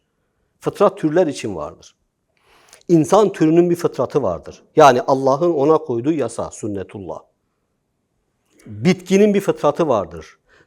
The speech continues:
Taşın bir fıtratı vardır. Hayvanın bir fıtratı vardır. Zaten o fıtrat olmazsa varlık kendi içerisinde kozmik bir düzen oluşturmaz. Ve insanoğlu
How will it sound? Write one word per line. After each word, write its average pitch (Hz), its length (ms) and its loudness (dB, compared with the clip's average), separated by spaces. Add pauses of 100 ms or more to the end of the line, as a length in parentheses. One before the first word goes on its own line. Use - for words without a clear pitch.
(100)
Taşın 180 420 4
bir 170 80 -2
fıtratı 151 520 -4
vardır. 87 520 -10 (920)
Hayvanın 160 580 6
bir 175 60 -2
fıtratı 143 480 -4
vardır. 78 520 -8 (540)
Zaten 196 440 8
o 208 140 8
fıtrat 185 480 0
olmazsa 170 840 2 (360)
varlık 160 440 6
kendi 196 300 6
içerisinde 156 800 4 (260)
kozmik 185 500 4
bir 196 120 0
düzen 160 240 8
oluşturmaz. 104 760 -2 (1900)
Ve 131 100 -4
insanoğlu 175 920 4